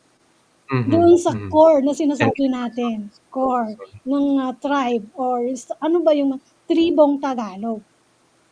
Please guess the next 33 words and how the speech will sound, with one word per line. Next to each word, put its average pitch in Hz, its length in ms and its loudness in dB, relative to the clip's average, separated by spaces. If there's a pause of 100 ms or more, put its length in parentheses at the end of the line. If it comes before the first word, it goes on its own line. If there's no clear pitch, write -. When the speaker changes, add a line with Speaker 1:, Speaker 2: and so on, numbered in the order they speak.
(140)
Speaker 2:
Parang 285 340 0
ganun. 254 460 -4 (400)
So, 277 400 0 (320)
'pag 294 160 -2 (160)
pwede 311 320 2
rin 302 80 0
sabihin 277 480 0
na, 262 240 -4 (400)
ah, 269 320 -2
yung 277 160 4
Tagalog, 277 720 -2
tao, 262 560 -4 (400)
tapos 302 320 0
at 269 160 -6
the 262 80 -4
same 269 320 -4
time, 240 240 -2
wika 240 400 -6
siya. 233 240 -16 (1400)
'No? 330 320 0 (260)
So, 311 160 0
ganun 330 400 4
din 302 240 0
sa 277 480 -2 (1040)
Filipino 320 720 0
sa 370 160 -2
ngayon, 330 400 0
contemporary, 285 800 -2
sabi 240 320 -8
ni 247 160 -8
Alex. 202 480 -12
Yung 294 80 0
Filipino 277 1040 -2